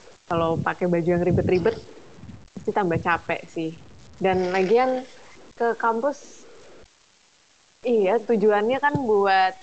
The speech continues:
belajar gitu. Kalau buat impress orang, ya mungkin nggak usah di kampus gitu. Jadi saya biasanya bodo amat sih. Pokoknya yang penting saya nyaman aja. Gitu.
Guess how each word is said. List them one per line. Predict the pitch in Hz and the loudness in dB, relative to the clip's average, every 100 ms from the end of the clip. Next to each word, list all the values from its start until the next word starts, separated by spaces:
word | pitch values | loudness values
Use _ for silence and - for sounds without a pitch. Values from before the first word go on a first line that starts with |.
| 190 | -6
belajar | 170 156 160 185 180 175 160 | -4 -4 -2 2 2 0 -10
gitu. | 165 175 160 160 160 | -12 -8 -6 -8 -10
Kalau | 170 165 170 | -6 -4 -4
buat | 170 165 - | -4 -6 -6
impress | 180 175 170 185 - - 180 | -6 -4 -4 -4 -6 -4 -2
orang, | 180 240 254 247 220 - - - - - - | 0 0 0 -2 -4 -12 -20 -20 -20 -18 -8
ya | 175 | -4
mungkin | 180 269 269 | -2 -2 2
nggak | 180 170 | 2 0
usah | 190 175 | 0 -2
di | 170 | 0
kampus | 208 220 214 202 - 165 | 0 0 0 0 -2 -4
gitu. | 156 160 156 | -4 -4 -4
Jadi | 156 220 226 208 202 | -2 0 0 -2 -4
saya | 180 196 170 | -2 0 0
biasanya | 170 175 170 202 208 196 - - | 0 -4 -2 -4 -6 -12 -8 0
bodo | 175 160 160 | 2 2 0
amat | 170 - - | -2 -4 -4
sih. | 175 175 | -6 -6
Pokoknya | - 165 170 190 | -6 -4 -2 -2
yang | 170 | -2
penting | 170 185 | -4 -4
saya | 180 180 | -4 -4
nyaman | 165 156 156 151 | -4 -6 -8 -8
aja. | 156 160 - - - - - - - _ _ _ - | -4 -6 -6 -16 -20 -20 -20 -20 -20 _ _ _ -2
Gitu. | 190 175 - | 0 0 -2